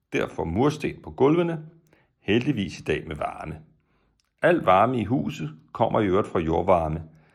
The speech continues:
cirka tre kilometer slanger under græsset i parken. I kælderen har vi ud over kælderforstuen også folkestuen med den tilhørende slyngelstue mod vest,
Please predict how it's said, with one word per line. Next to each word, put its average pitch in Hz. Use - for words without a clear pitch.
cirka -
tre -
kilometer 107
slanger 104
under -
græsset -
i -
parken. -
I -
kælderen 156
har 120
vi -
ud 117
over 92
kælderforstuen 135
også -
folkestuen 156
med 78
den 80
tilhørende 113
slyngelstue 139
mod 120
vest, -